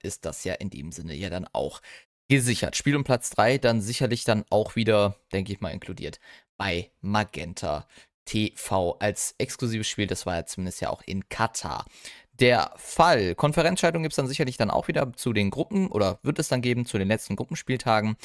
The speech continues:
die dann, äh, parallel laufen werden, dass dann auch ein exklusives oder ein besonderes Magenta-Angebot,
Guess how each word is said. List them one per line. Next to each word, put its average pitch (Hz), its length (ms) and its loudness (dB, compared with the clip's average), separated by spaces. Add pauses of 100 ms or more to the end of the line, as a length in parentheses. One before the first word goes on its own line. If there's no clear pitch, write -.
(300)
die 107 120 4
dann, 95 380 2
äh, - 80 -8
parallel 95 720 -4
laufen 95 580 -2
werden, 85 280 0
dass 85 180 -8
dann - 160 -8
auch - 160 -8
ein 90 260 -8 (180)
exklusives 104 540 -4
oder 92 100 -2
ein 104 120 -2
besonderes 123 500 2
Magenta-Angebot, 123 1600 -2